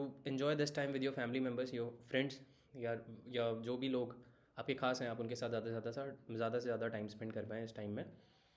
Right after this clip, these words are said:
Moving on to things to do before joining the academy। Joining instructions का wait करने की बहुत ज़्यादा ज़रूरत नहीं है। Those who are very sure of getting the joining letter,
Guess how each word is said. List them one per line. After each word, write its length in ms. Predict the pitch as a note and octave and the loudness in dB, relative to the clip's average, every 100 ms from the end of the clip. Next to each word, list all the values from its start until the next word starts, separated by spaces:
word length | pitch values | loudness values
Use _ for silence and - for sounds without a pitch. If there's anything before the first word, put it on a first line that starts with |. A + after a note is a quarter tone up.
| - - | -20 -10
Moving 280 | A#2+ D3 F#3+ | 0 2 4
on 160 | F#3 F3+ | 2 2
to 60 | B3+ - - - | 0 -2 -6 2
things 200 | D3+ E3 | 2 4
to 80 | G3+ | 4
do 100 | E3+ E3 | 4 4
before 200 | C#3+ D#3+ D#3 | 2 2 4
joining 220 | C3 C3+ | 4 4
the 80 | C3 | 2
academy। 300 | A#2+ G2+ G2+ G2 - - - - - - | 0 -2 -4 -8 -14 -20 -20 -20 -18 -8
Joining 380 | B2 C#3+ F3 G3+ | 0 4 4 4
instructions 540 | D#3 D#3+ D3+ F#3 F#3 | 4 2 0 0 0
का 160 | - F#3+ D3 | 2 2 4
wait 200 | D#3 D#3+ | 4 4
करने 220 | E3 E3 | 4 4
की 100 | E3+ | 2
बहुत 180 | C#3 C3+ | 2 4
ज़्यादा 200 | C#3 D3+ | 6 6
ज़रूरत 340 | C3+ B2+ D3+ C3 | 6 6 4 4
नहीं 160 | C3 | 2
है। 120 | C#3 F3 A#2+ | 2 -2 0
Those 200 | C3 D#3+ | 2 6
who 100 | D#3+ | 6
are 60 | E3 | 6
very 240 | C3 D#3 D#3+ | 4 4 4
sure 140 | D#3+ | 6
of 140 | D3+ C3+ | 6 2
getting 240 | C3 C#3+ | 0 2
the 80 | C#3+ | 0
joining 260 | B2 B2 C3 | 0 2 2
letter, 160 | G#2+ | 0